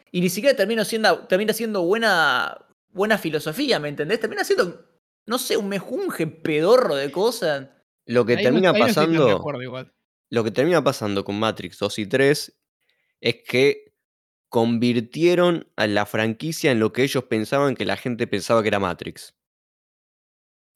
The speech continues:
Speaker 2: Entonces fue como una cadena de interpretaciones. Bueno, la gente piensa que esto es Matrix, vamos a darle lo que la gente piensa que esto es Matrix. Y capaz la gente malinterpretó lo que es Matrix,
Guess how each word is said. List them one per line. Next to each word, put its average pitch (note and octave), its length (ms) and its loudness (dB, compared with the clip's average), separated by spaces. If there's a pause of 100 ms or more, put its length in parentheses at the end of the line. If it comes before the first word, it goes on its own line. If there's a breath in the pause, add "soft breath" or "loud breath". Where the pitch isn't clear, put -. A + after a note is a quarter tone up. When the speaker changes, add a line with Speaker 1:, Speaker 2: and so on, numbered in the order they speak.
(100)
Speaker 2:
Entonces A2+ 200 -2
fue C3 100 -4
como C#3 100 0
una A#2+ 140 2
cadena B2+ 220 2
de B2 60 2
interpretaciones. A#2+ 1160 0
Bueno, A2+ 260 -2
la G#2+ 140 -2
gente D#3 260 -2
piensa D3 280 -4
que C#3 60 -8
esto C#3 100 -6
es C#3 60 -8
Matrix, D#3 380 -4
vamos A2 220 -4
a A#2 60 0
darle B2+ 200 -2
lo G#2 140 -2
que G2+ 60 -8
la G2 100 -4
gente A#2 260 -6
piensa C3 480 -2 (160)
que G#2 120 -8
esto A2+ 120 -6
es A2+ 60 -4
Matrix. G2+ 600 -2
Y - 100 -20
capaz A#2 240 0
la A#2 80 2
gente B2+ 320 -2
malinterpretó A2+ 760 -2
lo A#2 80 4
que A#2+ 80 -4
es A#2+ 60 -4
Matrix, A#2+ 560 -4